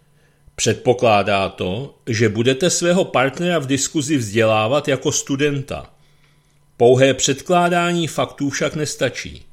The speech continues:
Politický islám je káfirské civilizaci natolik vzdálený, že je pro ní v podstatě neznámý.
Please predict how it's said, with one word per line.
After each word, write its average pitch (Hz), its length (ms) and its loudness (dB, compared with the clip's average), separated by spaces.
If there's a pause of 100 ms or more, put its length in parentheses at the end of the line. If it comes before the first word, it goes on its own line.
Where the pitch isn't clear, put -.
(880)
Politický 123 600 0
islám 139 600 0
je 135 100 0
káfirské 127 800 -2
civilizaci 123 800 -2
natolik 143 600 -2
vzdálený, 95 960 -4 (100)
že 110 220 -6
je 113 140 -2
pro 117 200 -2
ní 123 120 -4
v - 120 -14
podstatě 127 520 -6
neznámý. 127 680 -6